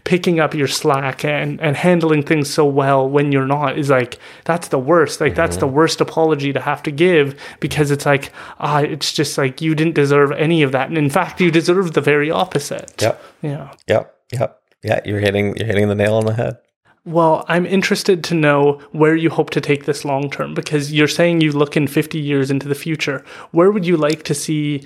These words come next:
Speaker 1: these organizations go? And, uh, what are your hopes in terms of the panels and events like that?
Speaker 2: Yeah, I mean, I want us to, um, I want us to be in more communities,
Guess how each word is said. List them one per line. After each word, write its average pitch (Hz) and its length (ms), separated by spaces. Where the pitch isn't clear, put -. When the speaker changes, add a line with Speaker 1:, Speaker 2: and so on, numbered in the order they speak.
Speaker 1:
these 151 200
organizations 135 840
go? 131 400
And, 135 500
uh, 135 180
what 165 160
are 170 60
your 156 160
hopes 156 320
in 143 80
terms 139 240
of 127 80
the 131 60
panels 139 540
and 139 280
events 131 340
like 165 160
that? 87 320
Speaker 2:
Yeah, 50 400
I 107 60
mean, 110 220
I 110 120
want 135 200
us 107 140
to, 85 520
um, 50 240
I 104 60
want 110 140
us - 80
to 90 80
be - 200
in 82 120
more 78 200
communities, 80 720